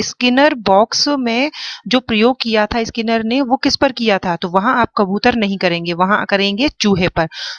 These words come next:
चूहे पर जो किया था वो स्किनर बॉक्स में किया था, जबकि पिजन पर, पिजन बॉक्स में जो किया था वो कबूतर पर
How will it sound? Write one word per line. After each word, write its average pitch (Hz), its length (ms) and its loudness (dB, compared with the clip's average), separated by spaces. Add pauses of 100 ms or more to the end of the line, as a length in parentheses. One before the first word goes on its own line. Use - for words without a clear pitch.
चूहे 240 280 6
पर 302 200 2
जो 285 120 0
किया 269 240 0
था 269 160 -2
वो 247 220 2
स्किनर 240 360 0
बॉक्स 247 320 0
में 233 120 -4
किया 214 200 -2
था, 233 140 -2
जबकि 214 320 -2
पिजन 226 440 -2
पर, 269 220 2 (340)
पिजन 262 340 2
बॉक्स 262 300 2
में 254 120 0
जो 254 140 0
किया 240 220 0
था 254 140 0
वो 220 240 4
कबूतर 180 520 -4
पर 247 200 -4